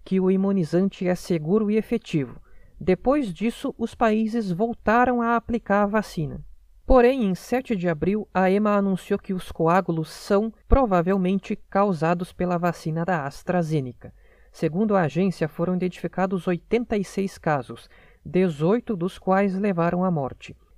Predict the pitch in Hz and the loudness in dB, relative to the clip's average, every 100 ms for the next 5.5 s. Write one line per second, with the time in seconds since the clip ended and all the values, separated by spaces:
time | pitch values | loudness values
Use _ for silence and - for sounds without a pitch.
0 | - 208 262 - 277 254 247 233 233 180 | -4 -2 -2 -4 -2 -2 0 0 0 0
1 | 196 202 226 185 175 214 262 226 - 240 | 0 0 -2 -2 -2 -4 -6 -10 -8 -8
2 | 233 233 220 175 180 233 196 156 175 - | -4 0 0 0 2 2 0 -4 -6 -6
3 | 165 - 180 185 - 175 190 175 156 202 | -6 -4 -4 -4 -4 -4 -4 -4 -2 -2
4 | 185 160 151 - 165 175 170 175 175 170 | -2 -4 -6 -4 -2 0 0 0 0 0
5 | 180 185 170 139 120 | -2 -2 0 0 -2